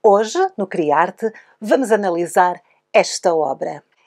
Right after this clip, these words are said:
Esta é a obra neoclássica de Jean-Baptiste Pigalle,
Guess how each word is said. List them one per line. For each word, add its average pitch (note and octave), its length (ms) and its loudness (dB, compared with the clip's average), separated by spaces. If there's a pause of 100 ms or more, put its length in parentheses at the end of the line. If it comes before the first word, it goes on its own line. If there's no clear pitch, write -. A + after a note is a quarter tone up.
Esta F4 560 4
é G#3 140 4
a G3 80 8
obra F3 280 6
neoclássica A3+ 880 4
de F3+ 200 -2
Jean-Baptiste C4 1000 2
Pigalle, D#3+ 760 0